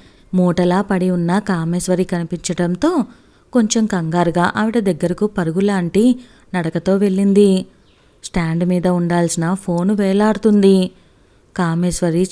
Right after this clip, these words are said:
చలనరహితంగా ఉంది. సౌందర్య మోకాళ్ళ మీద కూర్చొని ఆవిడ భుజాలు పట్టుకొని ఊపుతూ, అత్తయ్యా, అత్తయ్యా!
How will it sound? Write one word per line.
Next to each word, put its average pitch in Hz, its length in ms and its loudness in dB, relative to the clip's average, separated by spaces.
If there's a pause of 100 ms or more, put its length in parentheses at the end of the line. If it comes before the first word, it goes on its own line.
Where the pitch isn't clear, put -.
చలనరహితంగా 196 960 0
ఉంది. 190 540 2 (640)
సౌందర్య 170 640 0
మోకాళ్ళ 180 540 -2
మీద 185 160 0
కూర్చొని 180 840 0 (440)
ఆవిడ 180 280 2
భుజాలు 180 480 0
పట్టుకొని 180 520 -2
ఊపుతూ, 180 540 0 (420)
అత్తయ్యా, 233 480 2 (380)
అత్తయ్యా! 330 600 2